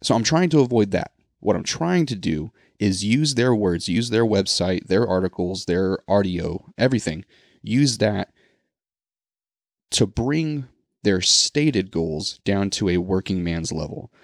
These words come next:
You know, just the average human being, and really, and I can't even speak for the average human being. I can speak for the pretty average American. You know, somebody who didn't grow up with everything given to me.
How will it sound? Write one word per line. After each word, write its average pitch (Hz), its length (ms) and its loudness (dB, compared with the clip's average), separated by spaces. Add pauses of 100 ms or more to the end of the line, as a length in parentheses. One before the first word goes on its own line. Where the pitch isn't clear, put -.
(160)
You 95 100 -2
know, - 20 2
just 127 220 0
the 107 140 0 (140)
average 113 640 2
human 101 440 0
being, 90 360 0
and 98 160 -2
really, 107 320 4
and 101 100 0
I 104 140 -2
can't 104 200 -2
even 82 160 -4
speak - 340 -2
for 80 300 -2 (120)
the - 180 -2
average 87 340 0
human 82 220 -2
being. 85 280 -6
I 120 100 2
can 104 140 0
speak - 260 -4
for 95 240 0
the 87 160 -2 (220)
pretty 139 280 0
average 92 460 0 (460)
American. 117 540 0 (1000)
You - 80 -4
know, 98 60 2
somebody 120 360 4
who 113 140 2
didn't 101 240 0
grow 98 240 2
up 90 240 -2
with 90 340 -2 (800)
everything 107 380 2
given 92 220 2
to 95 120 -4
me. 95 220 0